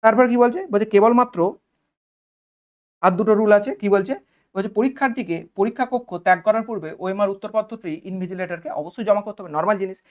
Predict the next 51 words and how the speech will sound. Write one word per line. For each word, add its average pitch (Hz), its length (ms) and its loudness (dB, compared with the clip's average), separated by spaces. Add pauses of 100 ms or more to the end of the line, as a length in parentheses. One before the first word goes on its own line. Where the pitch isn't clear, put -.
(140)
এটা 185 160 -2
না 202 80 -2
জমা 190 200 2
করলে 185 160 -2
তুমি 180 140 -10
নাম্বার 175 260 0
পাবে 170 200 -2
না। 165 140 -20
তাহলে 185 140 -8
কি 226 220 -6
নিয়ে 240 140 -2
বাড়ি 202 180 4
ফিরবে? 214 320 -4
প্রশ্নপত্র 170 480 -6
নিয়ে 208 220 -6 (320)
বাড়ি 175 180 2
ফিরতে 143 220 -12
পারবে। - 220 -12 (320)
বলছে, 208 200 0
"ওএমআর 247 320 4
উত্তরপত্রটি 247 600 -4
সকল 185 320 -4
বিষয়ের 214 300 -6
জন্য 254 180 -8
সাধারণ।" 160 520 -8
সকল 180 280 -6
বিষয়ের 208 220 -4
জন্য 220 140 -4
সাধারণ 208 260 -4
মানে 226 160 -6 (440)
চল্লিশটা 208 300 2
বাবেল 185 240 6
করা 226 180 0
আছে, 233 200 -4
ভাবার 190 260 -4
কিছু 202 160 -12
প্রশ্ন 190 280 -4
নেই 214 140 -12 (300)
যে, 175 180 2
"স্যার, 180 180 0
বায়োলজিতে 170 460 0
তাহলে 175 180 -4
চল্লিশটা 175 320 -6
কোশ্চেন?" 214 240 -8
না 175 100 -4
বাবু, 160 200 -6
বায়োলজিতে 170 400 -2
পঁয়ত্রিশটাই। 170 520 -12
ওএমআর 170 300 -2
এর 190 80 -2
এটা 196 240 0